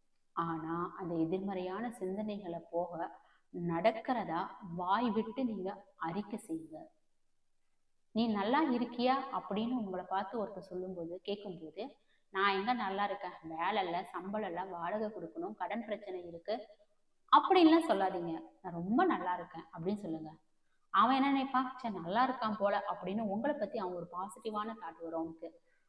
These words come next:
அப்போ அந்த பாசிட்டிவான தாட் உங்களுக்கு இன்னொரு மேன்மையை தான் கொடுக்கும். உங்களுடைய வாழ்க்கையில அடுத்த கட்ட ஒரு முன்னேற்றத்துக்கு அது வழிவகுக்கும்.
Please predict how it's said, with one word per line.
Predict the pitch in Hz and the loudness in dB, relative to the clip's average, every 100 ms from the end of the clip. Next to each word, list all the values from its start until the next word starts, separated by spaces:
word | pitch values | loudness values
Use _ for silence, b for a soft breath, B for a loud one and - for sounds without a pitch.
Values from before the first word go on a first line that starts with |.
| _ - | _ 2
அப்போ | 190 196 - 254 - | 4 4 2 2 2
அந்த | 208 294 339 233 | 2 2 4 4
பாசிட்டிவான | 208 220 247 240 226 233 233 190 | 4 2 0 0 0 -2 -2 -2
தாட் | 196 208 | -2 -2
உங்களுக்கு | - 185 180 180 220 254 - - - - | -6 -4 -4 -4 -6 -6 -8 -20 -10 4
இன்னொரு | 254 339 339 247 | 6 8 6 6
மேன்மையை | 196 220 233 214 | 4 2 0 -2
தான் | 202 196 | -2 -4
கொடுக்கும். | 165 160 165 160 - _ _ _ _ | -6 -8 -6 -8 -8 _ _ _ _
உங்களுடைய | 190 185 185 180 | 0 2 2 2
வாழ்க்கையில | 190 254 233 | 2 0 -2
அடுத்த | 240 196 190 254 330 | -4 -6 -4 -2 -2
கட்ட | 254 - 196 | -2 -2 -2
ஒரு | 175 | -2
முன்னேற்றத்துக்கு | 170 196 247 277 269 208 185 208 | -2 0 2 2 -2 -8 -8 -6
அது | 190 170 170 | -4 -2 -4
வழிவகுக்கும். | 180 185 160 160 - 160 | -4 -4 -6 -10 -8 -8